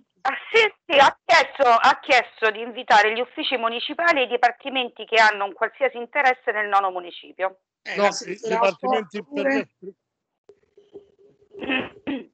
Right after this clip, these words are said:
Speaker 2: Pure l'assessore allo sport, chiaramente.
Speaker 3: Eh, certo, ci mancherebbe altro.
Speaker 1: Ok.
Speaker 2: Ok? No, mi raccomando, perché sennò famo ogni buco nell'acqua.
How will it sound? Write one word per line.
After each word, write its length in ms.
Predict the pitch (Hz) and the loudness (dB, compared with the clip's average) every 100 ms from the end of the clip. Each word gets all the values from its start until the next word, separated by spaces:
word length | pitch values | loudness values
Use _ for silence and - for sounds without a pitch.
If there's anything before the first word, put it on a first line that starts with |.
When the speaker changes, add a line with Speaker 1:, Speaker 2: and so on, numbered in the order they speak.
| _ | _
Speaker 2:
Pure 200 | - 220 | -8 -2
l'assessore 460 | 208 - 190 226 208 | 0 -2 -8 -6 -4
allo 120 | 214 | -6
sport, 440 | - - 170 - | -6 -10 -10 -12
chiaramente. 380 | 170 160 165 208 | -16 -16 -14 -12
Speaker 3:
Eh, 80 | 208 | -12
certo, 340 | 240 240 160 - | -2 0 0 -6
ci 100 | 175 | -12
mancherebbe 500 | 196 180 214 202 170 | -12 -8 -8 -6 -10
altro. 420 | 131 113 123 110 _ _ _ _ - - _ _ | -12 -16 -20 -20 _ _ _ _ -20 -20 _ _
Speaker 1:
Ok. 760 | - 160 - _ 190 196 170 170 _ _ _ _ _ | -8 -6 -6 _ 0 2 0 -6 _ _ _ _ _
Speaker 2:
Ok? 440 | 247 220 196 202 202 | -4 0 0 -4 -8
No, 100 | 202 | -6
mi 60 | |
raccomando, 640 | 214 220 233 226 214 196 175 | -6 -6 -10 -10 -10 -12 -14
perché 240 | 165 - | -18 -18
sennò 200 | 170 202 | -14 -12
famo 300 | 175 170 175 | -12 -14 -14
ogni 220 | 170 170 | -16 -18
buco 360 | 175 170 170 175 | -20 _ -14 -12
nell'acqua. 520 | 190 202 175 - _ | -8 -6 -6 -8 _